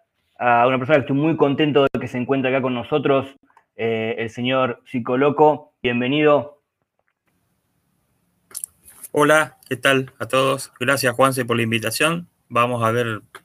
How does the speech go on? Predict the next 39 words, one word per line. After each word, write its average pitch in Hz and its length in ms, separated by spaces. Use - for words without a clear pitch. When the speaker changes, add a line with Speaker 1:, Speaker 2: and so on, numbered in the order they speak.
Speaker 2:
eh, - 220
si - 160
llevamos 117 380
adelante 110 340
la 101 100
sesión 110 320
de 104 80
hoy. - 120
Gracias. 113 500
Speaker 1:
Muchas 120 300
gracias, 113 280
Zico. 113 380
Eh, 110 760
vamos 117 300
a - 20
presentar 110 320
a 101 320
otro 98 540
gran 113 380
miembro 107 280
del 101 160
Club 113 160
de 104 60
Lectura. 107 420
Creo 170 160
que 135 100
lleva 156 340
el 117 180
invicto, 123 540
viene 120 420
estando 127 320
en 113 160
todas 127 340
ahí, 123 400
tiene 117 260
su 107 160
super 117 360
biblioteca 107 720
cargadísima. 113 920